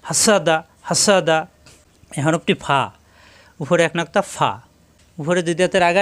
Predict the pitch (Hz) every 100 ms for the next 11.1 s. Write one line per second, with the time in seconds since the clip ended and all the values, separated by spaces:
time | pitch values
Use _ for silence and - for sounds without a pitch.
0 | 180 160 185 185 202 - 170 147 123 107
1 | 107 - - 113 107 _ - 151 165 175
2 | 185 196 208 226 - _ _ - 165 156
3 | 190 208 226 _ - - 165 160 - _
4 | _ _ 160 185 196 196 143 123 113 _
5 | - - 175 156 - _ _ _ _ 156
6 | 165 165 - - 170 151 113 104 _ -
7 | 156 160 165 143 127 117 110 139 170 175
8 | 165 180 175 170 202 165 160 151 143 135
9 | - 190 294 _ - - _ - - 170
10 | 165 131 160 156 165 170 175 165 - 165
11 | 156